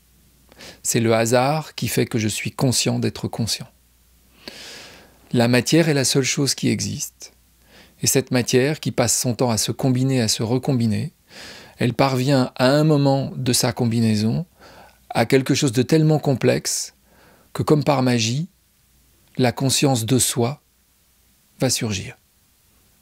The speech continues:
Et c'est ça que nous sommes. Ça, c'est la position matérialiste qui ne présuppose aucune intelligence particulière, juste le hasard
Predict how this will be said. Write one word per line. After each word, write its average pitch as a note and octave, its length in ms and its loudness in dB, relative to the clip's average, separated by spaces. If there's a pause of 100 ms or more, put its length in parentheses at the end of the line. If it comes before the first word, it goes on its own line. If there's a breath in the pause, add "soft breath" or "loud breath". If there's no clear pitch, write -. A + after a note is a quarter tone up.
(160)
Et A#2+ 60 0
c'est A#2+ 120 0
ça C3+ 160 -2
que B2 120 -6
nous A#2+ 120 -2
sommes. A2 300 -8 (1200)
Ça, E3 100 0
c'est D3 140 0
la B2 120 -2
position B2 400 -2
matérialiste A2 720 -4 (1000 loud breath)
qui D#3+ 120 4
ne D3+ 120 6
présuppose F3 720 4
aucune F3 340 4
intelligence C3+ 640 0
particulière, G#2+ 720 -6 (340 loud breath)
juste A#2 600 -2 (320)
le A#2+ 160 2
hasard A2 520 -2